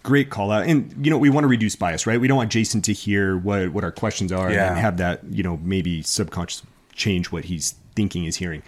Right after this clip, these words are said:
Speaker 1: So anyway, it called out some things to her. But then also when we started talking about me, um, it stated what I was. Like, it said, "You're, you're a doctor." I was like, "Oh, so a little bit about me." And it's like, "You're a doctor."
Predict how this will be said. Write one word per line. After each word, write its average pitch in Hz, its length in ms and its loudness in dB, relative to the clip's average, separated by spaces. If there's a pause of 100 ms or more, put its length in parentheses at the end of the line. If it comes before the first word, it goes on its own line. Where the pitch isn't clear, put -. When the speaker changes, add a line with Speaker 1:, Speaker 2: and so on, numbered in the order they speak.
(260)
Speaker 1:
So 175 160 2
anyway, 147 240 2
it 117 80 -4
called 165 160 2
out 160 100 2
some 143 140 0
things 131 180 2
to 113 80 0
her. 101 260 0 (440)
But 131 120 2
then 131 160 2
also 110 760 0
when 110 260 0
we 110 80 2
started 135 280 0
talking 107 360 -2
about 90 400 -2 (340)
me, 104 640 2 (760)
um, 107 380 0 (180)
it 127 240 0 (120)
stated 131 720 2 (460)
what 113 240 -2
I 110 120 2
was. 104 380 0
Like, 92 220 -4
it 98 80 -2
said, 90 340 -2
"You're, 98 380 0
you're 107 200 0
a 85 80 -4
doctor." - 500 -2 (120)
I - 80 -6
was 101 160 -2
like, 101 160 0
"Oh, 113 300 2
so 113 200 -2
a 104 40 0
little 123 200 0
bit 139 120 2
about 120 260 2
me." 101 160 0
And 101 60 2
it's 95 120 -4
like, 90 160 -4
"You're 113 140 4
a 95 60 0
doctor." 113 500 0